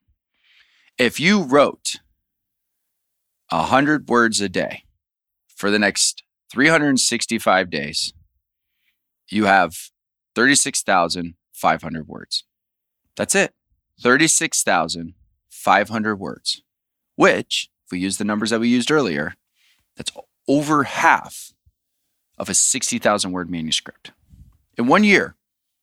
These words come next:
if you just wrote every single day a hundred words. Now imagine what it would be like if you wrote two hundred words a day. If you wrote two hundred words a day, well,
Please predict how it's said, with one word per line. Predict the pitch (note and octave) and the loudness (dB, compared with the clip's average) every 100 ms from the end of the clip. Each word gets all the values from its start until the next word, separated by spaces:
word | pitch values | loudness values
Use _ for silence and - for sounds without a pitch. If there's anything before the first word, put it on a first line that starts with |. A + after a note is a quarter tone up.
| _ | _
if | - G#2+ | -8 -2
you | A#2+ | 0
just | C3+ | 2
wrote | B2 - | 0 0
every | - A#2+ C#3+ | 2 2 2
single | D3+ C3+ | -2 -2
day | A2+ F#2+ | -2 -2
a | F2+ | -2
hundred | G2+ F2+ E2+ | -4 -8 -8
words. | G2 - - - _ _ _ _ _ _ _ _ _ _ _ - | -8 -8 -10 -12 _ _ _ _ _ _ _ _ _ _ _ 2
Now | D3+ D#3+ | 4 6
imagine | G#2+ F#2+ F#2+ G#2+ - - | 4 2 -2 -8 -12 -8
what | G2 | -2
it | G2+ | 0
would | F#2+ | -2
be | F#2 F#2 | -2 0
like | F#2 F2 | 0 -2
if | G2 | -4
you | |
wrote | A2+ A#2 - | -2 -2 0
two | A#3 | 0
hundred | E3+ A#2+ D#2+ | 0 -2 -4
words | D#2 C#2 - | -8 -8 -10
a | |
day. | - - - _ _ _ _ _ _ _ _ _ _ _ | -10 -14 -16 _ _ _ _ _ _ _ _ _ _ _
If | - | 0
you | C3 | 2
wrote | B2 | 2
two | - B3 | 2 4
hundred | G3+ B2+ F2+ | 4 2 -2
words | F2+ - | -2 -4
a | E2 | -4
day, | D2 C#2+ C#3 - _ | -4 -4 -6 -16 _
well, | F2 E2+ | -2 -2